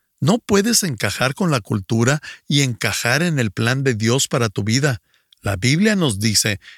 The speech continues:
en Génesis capítulo seis, nueve, primer parte del versículo.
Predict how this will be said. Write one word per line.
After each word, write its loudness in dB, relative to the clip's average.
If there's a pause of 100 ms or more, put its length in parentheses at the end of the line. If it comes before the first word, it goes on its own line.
(100)
en -2
Génesis 0
capítulo -2
seis, 0
nueve, 0 (540)
primer 2
parte -2
del 0
versículo. -2